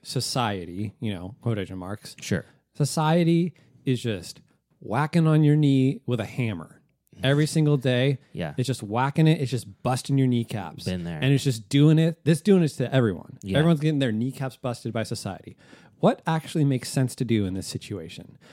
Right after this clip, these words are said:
Speaker 1: Does it make sense to be like, "Oh, we should take away the hammer from society"?
Speaker 2: Right.
Speaker 1: Or does it make sense to get, go to the store, get a little knee brace,
Speaker 2: Mm-hmm.
Speaker 1: put it on your knee,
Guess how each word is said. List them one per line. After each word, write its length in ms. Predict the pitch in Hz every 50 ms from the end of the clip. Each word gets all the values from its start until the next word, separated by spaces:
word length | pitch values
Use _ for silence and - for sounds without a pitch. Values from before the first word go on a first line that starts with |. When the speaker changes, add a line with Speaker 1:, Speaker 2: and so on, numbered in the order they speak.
| - - -
Speaker 1:
Does 140 | - 139 156
it 40 | 170
make 200 | 180 180 - -
sense 340 | - - 143 143 156 -
to 80 | - -
be 160 | 127 123 120
like, 220 | 113 110 110 - _ _ _ _ _ -
"Oh, 560 | 139 135 127 123 120 117 113 110 107 120 - _ _ _ _ -
we 140 | - 127 131
should 180 | - - 147
take 220 | - 147 143 131 -
away 220 | 143 135 131 127
the 120 | 120 123 117
hammer 320 | 117 131 131 127 123 123
from 280 | 117 - 131 120 120 110
society"? 840 | - 113 - - - 139 139 135 123 113 107 104 - - - - _ _ _ _ _ -
Speaker 2:
Right. 200 | 101 98 90 -
Speaker 1:
Or 460 | 180 185 190 170 147 135 143 160 151 - _ _ _ _ _
does 120 | - 131 127
it 80 | 151
make 220 | 139 135 143 - -
sense 600 | - - 240 247 190 190 208 - - - - - _ _ _ _ _ _ _ _ -
to 520 | - - 131 131 127 123 127 127 131 139 - _ _ _ _ _ _ _ _ _ _ _ _
get, 320 | - - 127 131 - _ -
go 260 | - 117 113 117 139
to 180 | 143 - 165 175
the 280 | - 220 226 247 233 - _ _ _ _ _ _ _
store, 800 | - - - - - - 247 208 185 170 165 165 180 202 226 233 _ _ _ _ _ _ _ _ _ _ _ _
get 140 | - 147 147
a 40 | 156
little 240 | 156 151 156 170 165
knee 260 | 160 170 190 247 285
brace, 680 | 285 - 247 202 175 190 226 269 254 - - - - -
Speaker 2:
Mm-hmm. 300 | 123 107 95 101 104 123
Speaker 1:
put 200 | 147 - 196 190
it 100 | 175 170
on 140 | 170 160 165
your 100 | 160 160
knee, 480 | 165 170 185 214 247 233 214 226 202